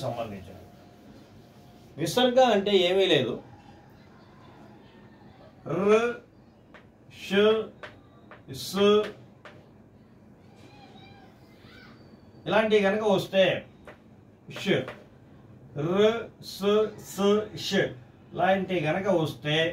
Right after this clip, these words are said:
వాటికి బదులు విసర్గ పెట్టాలి. నిర్మల్, నిర్ ప్లస్ మల్. ఆ అర్ర ఉండకూడదు, నిహ్ ప్లస్ మల్ అని రాయాలి.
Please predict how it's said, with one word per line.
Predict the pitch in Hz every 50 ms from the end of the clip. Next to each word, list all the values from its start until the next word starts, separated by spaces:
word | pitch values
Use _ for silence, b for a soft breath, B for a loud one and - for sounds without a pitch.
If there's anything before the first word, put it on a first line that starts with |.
| - - - - - 123
వాటికి | 131 143 147 156 151 143 143 139
బదులు | 143 147 156 165 165 165 160 165 165 - - - - - - 120
విసర్గ | 123 123 143 - 151 143 165 175 147
పెట్టాలి. | 117 101 - 113 104 - - - - - - - - - 127 156
నిర్మల్, | 180 185 180 180 175 170 175 180 180 160 - - - 123 127
నిర్ | 151 170 175 190 202 214 220 220 - - - - - - - - - _ _ - -
ప్లస్ | 170 190 190 175 - 185 151 143
మల్. | 143 151 147 131 - - - - - - - - - - - - _ _ - - _ - - - - - - - - - - - - - - - - - 143
ఆ | 143 147
అర్ర | 165 180 202 214 202
ఉండకూడదు, | 190 190 190 185 180 175 175 214 240 - - - 147 139 151
నిహ్ | 175 185 151 151 147 147
ప్లస్ | 165 160 151 - 151 143 139
మల్ | 139 147 147 143
అని | 147 156 131 104
రాయాలి. | - 101 95 - -